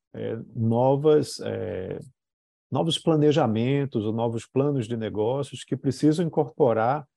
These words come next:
esses custos mais elevados e um crescimento mais baixo. Então, esse planejamento estratégico, ele precisa, é, ele precisa não, ele está sendo refeito, né, por muitas, é, muitas empresas, ah,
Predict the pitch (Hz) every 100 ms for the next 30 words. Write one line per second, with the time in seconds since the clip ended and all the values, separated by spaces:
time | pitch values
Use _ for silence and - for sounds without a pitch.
0 | _ _ 127 123 131 - - _ - 202
1 | - 127 110 113 98 113 147 135 135 151
2 | 156 165 - _ _ _ - 135 143 160
3 | 160 156 156 151 156 143 139 147 160 156
4 | 143 120 95 - 104 101 113 120 123 _
5 | _ _ _ 117 113 113 120 127 120 117
6 | 120 113 120 - 123 104 113 127 - 139
7 | 139 135 127 120 135 135 - _ _ _
8 | 104 95 - - 117 107 - 147 123 107
9 | - - 131 - 156 170 143 120 - 104
10 | 107 131 _ _ _ _ - 107 107 131
11 | 113 110 117 143 139 110 107 113 - 104
12 | 92 92 110 123 113 117 - 101 104 107
13 | 135 131 - _ _ _ _ - 107 104
14 | 101